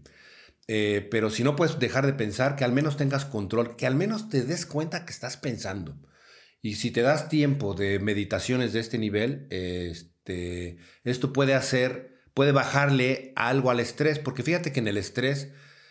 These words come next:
cuando estás muy estresado, tu mente, tu ser, tu, este, está loca, estás pensando un montón de cosas, y eso todavía hace un, un efecto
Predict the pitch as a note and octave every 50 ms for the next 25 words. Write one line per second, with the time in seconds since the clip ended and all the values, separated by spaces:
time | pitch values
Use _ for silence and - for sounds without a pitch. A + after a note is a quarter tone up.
0 | _ _ _ _ A2+ G#2+ G#2+ G#2+ G#2+ G#2 A2 G#2+ G#2 - D#3 D#3+ D3 D3+ D3 D3+
1 | D#3 D3 C#3+ D3 D3 C#3 C#3 C#3 B2+ C3 C3+ C3+ C#3 - B2 A#2 A#2+ B2 B2+ C#3
2 | D#3 E3+ F3+ F3 E3 E3+ A2+ G#2 G#2 G#2+ G#2+ - G#2+ G2+ F#2 - G#2 G#2+ A2+ A2
3 | - - A#2 A2+ - A2 G#2 - - - - - B2 C3+ C3+ C3 C3+ C#3+ C#3 -
4 | E2+ E2 E2+ - - G2+ - - - C3 B2+ B2 B2 A#2+ - A#2+ B2 B2+ C3 C3
5 | C3 B2+ A#2 G#2 F#2+ F#2 A#2 A#2+ B2 B2 B2 - C3 B2+ B2 - A2+ A#2 C3 -
6 | - - - - - _ - B2 C3 C#3+ C#3+ C#3+ C#3+ D3 D3 C#3+ B2+ A#2+ A#2 A2+
7 | A#2+ B2 B2 A#2 - C3 C3 C3 B2 B2+ C3 C3 B2+ A#2+ B2+ B2 B2+ B2 A2+ -
8 | - - C3+ B2+ B2 B2 - - - C3 C3 C3 C3 C3 B2+ C3 -